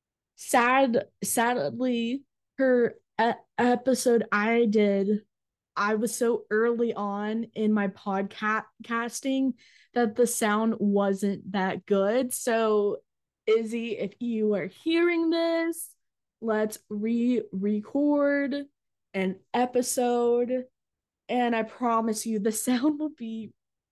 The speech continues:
good, very, very good. But besides that, my sweet friend, Isabel Lopez, got the chance to come to the conference as well.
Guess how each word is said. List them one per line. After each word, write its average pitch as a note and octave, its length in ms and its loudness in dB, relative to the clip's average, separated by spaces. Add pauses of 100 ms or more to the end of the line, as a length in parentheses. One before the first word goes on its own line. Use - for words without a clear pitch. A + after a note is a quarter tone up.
(220)
good, G3+ 400 0 (100)
very, F#3+ 240 6
very D#3+ 240 0
good. - 360 -6 (380)
But C4+ 260 6
besides D4 680 6
that, C3 380 2 (220)
my A#3+ 100 6
sweet C#4 460 4
friend, G#3 520 2 (500)
Isabel E4 840 4
Lopez, B3 1160 0 (1040)
got C4 260 4
the D4 80 2
chance C4+ 500 4
to B3 220 4
come A#3 560 0
to A3+ 340 -2
the G#3 220 0 (220)
conference A3+ 600 -2 (120)
as G3+ 380 0
well. F#3+ 460 -4